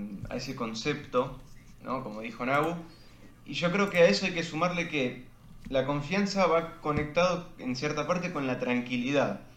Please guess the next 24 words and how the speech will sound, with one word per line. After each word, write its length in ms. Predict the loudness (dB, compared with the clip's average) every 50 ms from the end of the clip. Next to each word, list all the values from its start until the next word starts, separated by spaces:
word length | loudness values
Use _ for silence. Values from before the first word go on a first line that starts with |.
| -20 -20 -20 -20 -20 -20 -20 -20 -20 -20 -20 -20 -20 -20 -20 -10
Porque 220 | -8 -8 -6 -6 -8
si 160 | -6 -4 0
vos 160 | 0 0 0
confías 380 | 0 -2 -2 0 -2 -4 -4 -2
en 100 | -4 -2
una 160 | -2 -2 -2
persona 400 | -2 -4 -4 -2 0 0 0 0
y 40 | 0
le 100 | -2 -2
contás 380 | -2 -4 -2 -2 -4 -4 -2
un 120 | -6 -6 -2
problema 400 | 0 0 0 2 0 0 0 -2
así, 240 | -4 -4 -4 -4 -4
vos 260 | -2 -4 -4 -4 -4
tenés, 520 | -4 -4 -2 -2 -2 -4 -4 -8 -10 -10
digamos, 340 | -4 -2 -2 0 0 2 2
la 120 | 2 2
tranquilidad 800 | 2 0 0 0 0 -2 -2 0 2 2 4 6 8 6 6 6 2
de 120 | 0 -4 -4
que 100 | -6 -6
lo 140 | -6 -4
que 100 | -4 -4
vos 260 | -2 -2 -2 -2 0 0
hablaste, 720 | 2 2 2 2 0 0 -2 -4 -4 -6 -6 -6 -10 -16